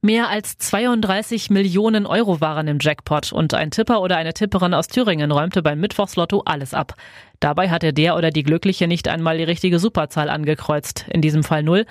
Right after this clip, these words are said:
sondern nur die sechs richtigen, zwanzig, fünfundzwanzig, einunddreißig, dreiunddreißig, achtunddreißig und dreiundvierzig. Weil das aber sonst niemand hatte und die Regularien eine garantierte Jackpot-Ausschüttung nach der dreizehnten Ziehung vorsehen,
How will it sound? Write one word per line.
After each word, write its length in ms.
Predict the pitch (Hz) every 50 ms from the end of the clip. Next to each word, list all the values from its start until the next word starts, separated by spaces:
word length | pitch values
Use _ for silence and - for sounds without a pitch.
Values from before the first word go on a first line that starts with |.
| - - - _
sondern 360 | - - 180 175 170 165 160
nur 180 | 160 170 190 208
die 160 | 208 214 196
sechs 300 | - 202 202 196 - -
richtigen, 500 | 208 226 - - 170 - - 143 139 -
zwanzig, 420 | - - - 151 147 131 160 147
fünfundzwanzig, 880 | - - 160 151 139 151 151 143 - 165 160 160 - 175 170 - - -
einunddreißig, 640 | 156 165 156 160 156 151 151 156 156 - 175 156 -
dreiunddreißig, 760 | - 151 156 156 156 156 151 156 156 156 - 180 160 - -
achtunddreißig 680 | - 143 - 165 156 147 147 156 156 - 175 - -
und 120 | 180 165 -
dreiundvierzig. 680 | 151 160 185 208 - - 156 - - - - - - - - - - - - -
Weil 300 | - 147 156 147 147 143
das 180 | 147 170 185 -
aber 240 | 151 165 165 165
sonst 320 | 156 156 156 151 - _ -
niemand 380 | 165 170 185 202 214 214 -
hatte 240 | 233 233 - - 254
und 180 | 196 185 180 -
die 100 | 175 165
Regularien 680 | 156 160 156 156 156 151 156 175 196 185 175 160 156
eine 200 | 151 151 156 151
garantierte 600 | 139 147 151 139 151 156 139 - 214 208 - 175 139
Jackpot-Ausschüttung 1000 | 131 160 170 - - 190 180 - - 165 170 165 - - 175 165 165 165 165 -
nach 160 | 165 151 151
der 160 | - - 156 143
dreizehnten 600 | 143 139 156 175 - - - 165 165 - 160 147
Ziehung 320 | - - 240 208 165 160
vorsehen, 460 | - - 170 165 160 170 180 202 202